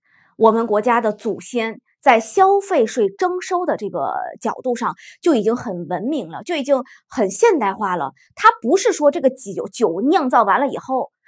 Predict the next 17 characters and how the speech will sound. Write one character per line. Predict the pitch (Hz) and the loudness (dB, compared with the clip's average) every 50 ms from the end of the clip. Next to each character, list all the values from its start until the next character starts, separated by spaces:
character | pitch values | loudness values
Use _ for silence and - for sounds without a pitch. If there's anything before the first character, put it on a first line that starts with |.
| _ _ _ | _ _ _
卖 | 302 349 339 277 | 4 6 6 6
不 | 226 233 | 4 0
出 | - - 330 | -2 -4 -4
去， | 311 339 339 320 220 - | -2 0 0 0 0 0
卖 | 254 330 302 | 2 2 2
得 | 220 208 | 2 0
出 | 220 - 285 | -2 -6 -8
去 | 277 - 262 214 | -8 -6 -8 -6
都 | - - 370 370 | -4 0 2 2
要 | 277 - | 2 2
交 | - 202 | 0 -4
消 | 214 - 196 185 | -8 -8 -8 -8
费 | 220 202 | -8 -10
税， | 190 - 190 185 | -8 -8 -12 -10
不 | - 226 285 | -8 -8 -8
是 | - - 453 | -4 -4 0
的。 | 294 196 143 | 0 0 0